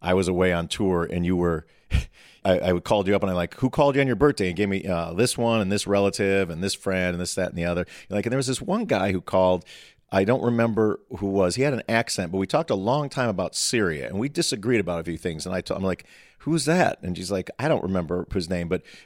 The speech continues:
I know I know him, but what, I don't remember his name." So, but we had a long talk about Syria. <laughs>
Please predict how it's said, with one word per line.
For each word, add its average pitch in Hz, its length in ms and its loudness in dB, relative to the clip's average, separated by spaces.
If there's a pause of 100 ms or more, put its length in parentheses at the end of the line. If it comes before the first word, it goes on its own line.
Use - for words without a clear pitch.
(140)
I 113 80 -4
know 143 220 2
I 123 80 4
know 104 260 4
him, 98 80 0
but 90 160 -2
what, 92 220 2
I 90 80 0
don't 95 140 0
remember 92 180 0
his 82 80 -4
name." 80 140 -4
So, 90 240 0
but - 180 -2
we 92 100 4
had 95 80 4
a 85 60 0
long 117 320 2
talk 107 240 2
about 90 200 -4
Syria. 80 520 -2
<laughs> - 480 -12